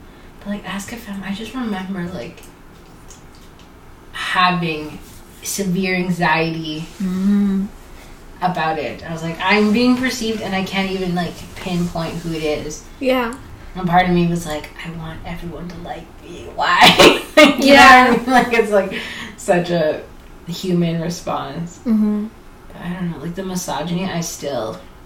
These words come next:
Speaker 1: have to catch myself with it. Like,
Speaker 2: Yeah.
Speaker 1: even like, it's always, like,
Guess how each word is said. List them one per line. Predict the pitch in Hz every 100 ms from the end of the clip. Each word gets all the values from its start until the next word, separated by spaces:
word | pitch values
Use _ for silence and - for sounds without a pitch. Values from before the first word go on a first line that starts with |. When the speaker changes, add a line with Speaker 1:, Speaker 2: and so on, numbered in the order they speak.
| - - - - - - - -
Speaker 1:
have | 170 165
to | 170
catch | - 170 -
myself | - 175 - 101 - - - - 196
with | 180 190
it. | - - 165
Like, | 202 -
Speaker 2:
Yeah. | 247 240 254 - - - - - - -
Speaker 1:
even | 202 196 175 175 170 170 170 170 - - - - - - - - -
like, | 175 170
it's | 170 -
always, | 170 180 196
like, | 202